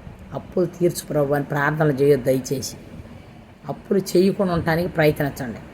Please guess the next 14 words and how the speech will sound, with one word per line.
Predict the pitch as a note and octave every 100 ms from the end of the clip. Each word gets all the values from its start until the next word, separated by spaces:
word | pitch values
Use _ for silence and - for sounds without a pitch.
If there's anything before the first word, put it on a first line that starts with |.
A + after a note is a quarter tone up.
| - - - E3
ఇదే | D3+ E3+
నేను | D#3 C3+
చెప్పే | C3+ -
ప్రతి | - C#3 -
మాట. | C3 C#3 D#3 B2+ - - - - - -
ప్రతి | D3 D3 D3
ఒక్కళ్ళకి, | C3+ - E3 D#3+ D3 C3 A3 - - - - - -
దేవుని | C3 D3+ D#3+
బిడ్డలైనా | D#3 C#3+ C#3+ C#3+ C#3+
సరే, | - C3+ C3+ F#3 - - - - - - - - - -
దేవుని | C#3 D3+ E3 D3+
బిడ్డలకు | D3 D3 C#3+ -
కాకపోయినా | D3+ D#3 E3 D#3
సరే, | D3+ C3+ A#2